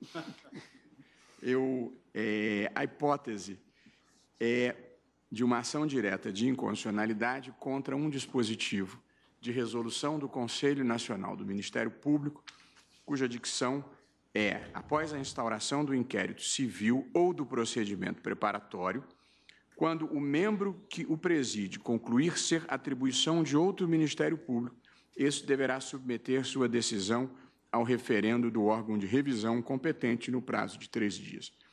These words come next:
Basicamente, portanto, quando um membro do Ministério Público, em lugar de dar continuidade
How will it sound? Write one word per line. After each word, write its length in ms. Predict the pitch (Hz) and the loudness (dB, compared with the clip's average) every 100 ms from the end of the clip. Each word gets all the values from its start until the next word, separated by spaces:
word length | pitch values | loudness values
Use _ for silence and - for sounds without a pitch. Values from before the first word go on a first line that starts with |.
| _ _ _ - | _ _ _ -4
Basicamente, 580 | 131 131 123 110 113 | -4 -4 -4 -4 -6
portanto, 540 | - 139 131 151 165 - - _ - _ _ _ _ _ - | -6 -8 -2 -2 -2 -6 -20 _ -20 _ _ _ _ _ -12
quando 260 | 131 127 127 | -2 0 2
um 140 | 123 | 2
membro 420 | 117 131 139 135 | 4 4 2 0
do 140 | 113 120 | -2 0
Ministério 440 | 123 117 135 135 | 0 2 0 0
Público, 380 | - 107 92 - | -2 -6 -6 -6
em 80 | 107 | -4
lugar 380 | 110 110 123 120 | -2 -2 -2 -4
de 80 | |
dar 220 | 110 117 - | -6 -6 -6
continuidade 960 | 120 110 113 107 92 110 127 131 135 | -10 -8 -6 -6 -2 -2 -2 -4 -10